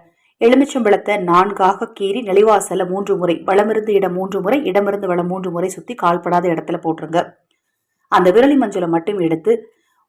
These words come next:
உங்க வீட்டுல ஒரு மஞ்சள் சரடுல அந்த விரலி மஞ்சளை கட்டி உங்க வீட்டுல பணம் வைக்கிற இடத்துல வச்சுக்கலாம். இல்ல அப்படின்னா பூஜை அறையில தெய்வத்துக்கு நீங்க இதை அணிவிச்சிடலாம். மிக, மிக எளிமையான இந்த விஷயத்தை நீங்களும் செய்யுங்க, மற்றவர்களையும் செய்ய சொல்லுங்க. தொடர்ந்து நம்ம சேனலை பாருங்க. இனிமே எண்ணற்ற பதிவுகள் தொடர்ந்து வர இருக்குது.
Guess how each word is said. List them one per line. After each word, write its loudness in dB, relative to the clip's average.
உங்க 0
வீட்டுல 2
ஒரு 2
மஞ்சள் 2
சரடுல 2
அந்த -2
விரலி 2
மஞ்சளை -4
கட்டி -8
உங்க -4
வீட்டுல -4
பணம் 0
வைக்கிற -4
இடத்துல -8
வச்சுக்கலாம். -2
இல்ல 4
அப்படின்னா -2
பூஜை -4
அறையில 0
தெய்வத்துக்கு 0
நீங்க 0
இதை 0
அணிவிச்சிடலாம். 2
மிக, 2
மிக 2
எளிமையான 4
இந்த -6
விஷயத்தை -4
நீங்களும் -4
செய்யுங்க, -4
மற்றவர்களையும் -2
செய்ய -6
சொல்லுங்க. -4
தொடர்ந்து 0
நம்ம -2
சேனலை -2
பாருங்க. -2
இனிமே -8
எண்ணற்ற -8
பதிவுகள் -4
தொடர்ந்து -6
வர -4
இருக்குது. -8